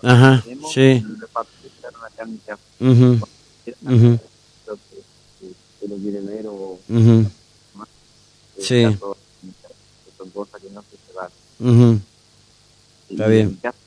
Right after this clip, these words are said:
Speaker 2: solamente sacaron un monitor viejo que está roto, que no anda.
Speaker 1: Ujú.
Speaker 2: Pero otra cosa no sacaron de mi casa.
Speaker 1: Ujú. Eh, está bien. Eh, quiero decirte, a ver, en esto, eh,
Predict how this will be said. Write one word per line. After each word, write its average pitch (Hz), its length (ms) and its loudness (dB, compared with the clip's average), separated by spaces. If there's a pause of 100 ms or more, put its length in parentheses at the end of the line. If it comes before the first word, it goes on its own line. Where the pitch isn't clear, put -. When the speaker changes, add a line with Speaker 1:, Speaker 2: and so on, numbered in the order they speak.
Speaker 2:
solamente 120 440 -18 (160)
sacaron 127 320 -12
un 127 200 -14
monitor 123 480 -12 (440)
viejo 139 420 -14
que 104 80 -14
está 110 320 -14
roto, 123 300 -12
que 104 80 -18
no 104 120 -18
anda. 117 240 -14 (300)
Speaker 1:
Ujú. 120 400 0 (840)
Speaker 2:
Pero 95 240 -10
otra 113 220 -12
cosa 117 340 -16
no 117 180 -18
sacaron 107 360 -20
de 101 100 -20
mi 98 60 -20 (100)
casa. - 120 -20 (200)
Speaker 1:
Ujú. 110 360 -2 (1000)
Eh, 110 280 2
está 117 180 -2
bien. 117 200 2 (340)
Eh, 123 540 4
quiero 185 200 8
decirte, 156 560 6
a - 40 8
ver, 131 220 6
en 131 160 6
esto, 151 480 2 (500)
eh, 123 320 -4